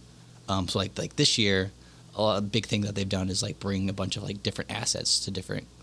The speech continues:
like, tokens. So, um, like, on Cosmos in the ecosystem, there's a bunch of different chains, and there's a, also Ethereum assets on those chains as well.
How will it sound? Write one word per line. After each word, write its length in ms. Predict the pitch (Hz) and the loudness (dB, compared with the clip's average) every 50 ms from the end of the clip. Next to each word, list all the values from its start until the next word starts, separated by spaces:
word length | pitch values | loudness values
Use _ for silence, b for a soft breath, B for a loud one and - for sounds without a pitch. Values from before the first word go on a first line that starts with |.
| - | -10
like, 120 | - 101 101 | -10 -8 -4
tokens. 360 | - 107 95 90 110 - - | -2 -2 -2 -2 -2 0 0
So, 280 | - 104 95 98 92 B B B B B B B B B B - | 2 2 2 0 0 B B B B B B B B B B -2
um, 400 | - 101 95 92 92 92 90 98 - - - - | 0 2 2 2 2 0 -2 -4 -6 -8 -4 -4
like, 140 | 104 98 | 0 0
on 400 | 110 101 98 95 95 101 104 117 - - - - - - - - - - | 0 0 2 0 0 -2 -4 -6 -12 -16 -20 -20 -20 -20 -20 -20 -10 2
Cosmos 640 | - 143 135 120 113 113 104 98 98 - - - - | 4 4 6 6 6 4 4 4 2 2 2 0 0
in 260 | - - 104 101 98 | -2 0 0 2 2
the 60 | 98 - | 2 0
ecosystem, 580 | 101 98 - 101 - 101 - 101 101 98 101 - - | 0 -2 0 0 0 0 0 0 0 -2 -4 -4 -4
there's 160 | 101 98 - | -2 -2 -2
a 20 | |
bunch 280 | 110 117 - 113 107 - | -6 -4 0 0 0 0
of 40 | - | -2
different 220 | - 98 92 80 | -4 -4 -2 -2
chains, 500 | - - 104 95 95 92 95 92 - - - | 0 0 2 2 2 2 2 2 2 2 2
and 120 | 101 104 | 2 2
there's 160 | 104 101 98 104 | 4 4 2 0
a, 60 | 101 - | -2 -2
also 420 | - 101 113 113 - - 101 95 | -2 0 2 4 4 4 2 0
Ethereum 520 | - - - - - 143 170 147 113 101 - | -2 -6 -8 -4 2 2 4 4 4 2 2
assets 480 | - 117 123 117 - - 95 - - - | 2 2 2 2 2 0 0 0 -2 0
on 160 | - 98 104 | 0 0 0
those 160 | 101 104 - | -2 -2 -4
chains 280 | - - - 101 101 104 | -4 -2 -2 -2 -2 -4
as 120 | 107 107 | -4 -4
well. 300 | 113 107 107 107 110 110 | -4 -4 -4 -4 -6 -10